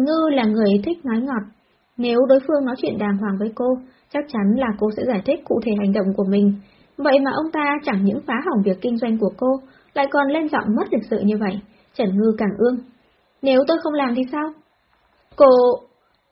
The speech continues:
đạo trưởng Khâu khó thở. "Cô là một thiên sư, vậy mà lại đi giúp đỡ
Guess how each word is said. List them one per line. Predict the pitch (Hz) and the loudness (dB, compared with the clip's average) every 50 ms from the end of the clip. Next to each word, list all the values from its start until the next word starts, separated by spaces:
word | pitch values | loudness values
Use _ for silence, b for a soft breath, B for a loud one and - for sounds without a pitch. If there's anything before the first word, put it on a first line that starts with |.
| _ _ - | _ _ -8
đạo | - - - 208 | -6 -4 -4 -4
trưởng | 208 269 202 196 | -2 -2 -2 -2
Khâu | 202 - 262 240 226 226 | -2 -4 -2 -2 -2 -2
khó | - 214 196 220 262 | -2 -2 -4 -2 -4
thở. | 330 294 214 180 185 - _ b b b b b b b - | -2 -2 -2 -2 -4 -6 _ b b b b b b b 0
"Cô | 247 226 | 4 4
là | 226 220 196 | 6 4 4
một | 190 196 196 190 | 4 2 2 2
thiên | - - 262 240 240 226 - | 2 4 4 4 4 4 4
sư, | 269 269 277 262 - - _ _ _ _ _ 214 | 6 6 4 2 -4 -12 _ _ _ _ _ -4
vậy | 226 208 190 214 214 214 | -2 2 2 2 2 2
mà | 226 220 | 2 0
lại | 180 185 208 208 202 208 | 0 0 0 -2 -2 -4
đi | 214 254 247 240 240 240 220 | -2 -2 -2 -2 -2 -2 -2
giúp | 330 330 269 | -2 -2 -2
đỡ | 254 | -2